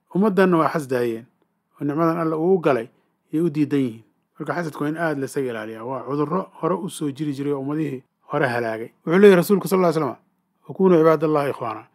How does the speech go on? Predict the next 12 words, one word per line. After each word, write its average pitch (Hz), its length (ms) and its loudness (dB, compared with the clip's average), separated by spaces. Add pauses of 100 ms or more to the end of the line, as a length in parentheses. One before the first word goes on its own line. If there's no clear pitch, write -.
(680)
Waxaad 160 180 -2
noqotaan 131 420 -2 (300)
addoommo 143 300 0
Alle 127 200 -4
ahaada. 123 360 -8 (460)
Waxaad 170 180 0
noqotaan 120 480 0
walaalo. 139 420 4 (920)
Addoommadii 139 300 -4
Allow, 151 320 2 (320)
walaalo 135 280 0
noqda. 123 240 -4